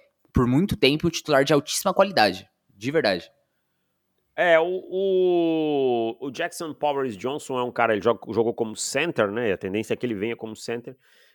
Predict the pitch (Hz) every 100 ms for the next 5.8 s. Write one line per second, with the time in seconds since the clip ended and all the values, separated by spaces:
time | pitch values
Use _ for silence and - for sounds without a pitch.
0 | _ 147 185 185 226 277 - 415 285 339
1 | 269 330 311 233 247 220 180 151 175 160
2 | - 151 147 156 - _ _ - 156 185
3 | 175 147 127 104 - - 160 - - 131
4 | 123 110 120 117 117 113 113 - - 127
5 | 113 117 104 95 - 135 160